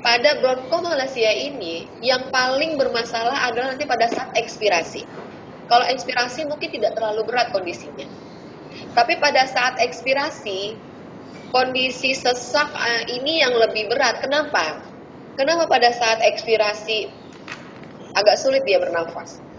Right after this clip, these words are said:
menghembuskan nafas? Sudah terbayang? Tadi lumennya, eh, mengalami penyempitan atau tertutup gitu loh. Karena kartilagonya ini nggak kuat untuk nyangga me-, membuka gitu kan ya.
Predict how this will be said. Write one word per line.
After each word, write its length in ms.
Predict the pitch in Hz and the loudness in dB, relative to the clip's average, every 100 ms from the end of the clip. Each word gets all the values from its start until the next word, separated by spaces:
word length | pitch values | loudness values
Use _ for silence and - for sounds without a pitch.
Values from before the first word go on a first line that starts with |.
| - | -12
menghembuskan 640 | 185 208 214 262 - 202 | -8 -4 0 0 2 0
nafas? 480 | 160 143 - 139 - - - - - - - - - - - - - - - - - | 0 -4 -8 -10 -12 -14 -16 -16 -16 -16 -16 -16 -16 -14 -14 -16 -16 -16 -16 -16 -10
Sudah 240 | - 208 202 | 6 8 8
terbayang? 640 | 208 190 196 233 294 - - - - - | 6 6 6 4 0 -8 -16 -18 -20 -4
Tadi 320 | 208 208 254 233 | -2 2 2 4
lumennya, 640 | 240 233 233 233 240 269 294 302 - - - - - - | 4 6 4 4 2 4 4 0 -6 -14 -18 -18 -16 0
eh, 140 | 233 | 4
mengalami 640 | 240 262 269 285 294 330 339 | 4 4 4 4 2 0 0
penyempitan 540 | 269 269 294 - 359 | -2 0 0 0 0
atau 160 | 277 302 | 2 4
tertutup 560 | - - 214 - 247 247 - | 4 2 -2 0 0 0 -2
gitu 140 | 175 | 0
loh. 160 | 156 151 - - - - - - - - | 0 -2 -8 -18 -18 -18 -18 -18 -18 2
Karena 220 | 220 277 311 - - - | 4 4 2 -4 -16 -2
kartilagonya 840 | 247 247 262 254 240 226 247 254 254 | 0 2 4 4 6 6 6 6 0
ini 160 | 339 | 2
nggak 320 | 247 - - | 2 2 0
kuat 240 | 294 302 226 | 2 2 2
untuk 280 | 226 226 226 | -2 -2 -2
nyangga 560 | 233 214 220 220 214 208 | 0 0 4 4 4 0
me-, 240 | 208 190 196 | 2 0 0
membuka 880 | 208 196 196 190 196 196 196 180 190 | -2 -2 -6 -4 0 2 0 -2 -2
gitu 160 | 196 208 | -2 -2
kan 160 | 208 208 | 0 4
ya. 240 | 214 233 | 4 2